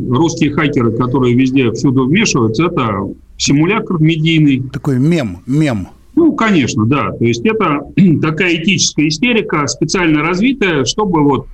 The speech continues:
Speaker 1: э, привязать хакеров, не то чтобы несуществующих, но заведомо <laughs> невиновных в вмешательстве, например, в выборы С Ш А,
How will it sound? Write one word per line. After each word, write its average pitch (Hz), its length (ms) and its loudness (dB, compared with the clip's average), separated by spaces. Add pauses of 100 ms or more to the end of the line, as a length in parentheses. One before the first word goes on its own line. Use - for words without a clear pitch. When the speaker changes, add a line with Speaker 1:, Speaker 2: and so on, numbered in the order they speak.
(220)
Speaker 1:
э, 110 420 0
привязать 170 480 0
хакеров, 147 480 -2 (1600)
не 156 220 4
то 220 140 0
чтобы 175 220 0
несуществующих, 180 960 0
но 147 380 2
заведомо 156 600 0
<laughs> 143 60 -4
невиновных 151 760 2
в 120 100 -2
вмешательстве, 135 680 0
например, 123 380 0
в 120 100 2
выборы 123 400 0
С 127 140 -4
Ш 185 180 -2
А, 233 220 -2